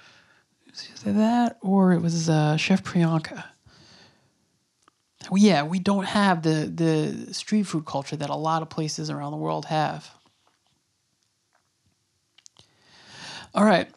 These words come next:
I think I will end this intro now. But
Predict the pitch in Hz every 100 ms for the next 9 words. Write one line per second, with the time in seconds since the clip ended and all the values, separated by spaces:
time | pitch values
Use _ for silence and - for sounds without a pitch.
0 | _ - - - 220 202 214 185 156 -
1 | 208 202 190 180 - 202 180 170 151 147
2 | 135 135 151 - - - _ _ - _
3 | _ _ _ - - _ - _ 185 175
4 | - - - -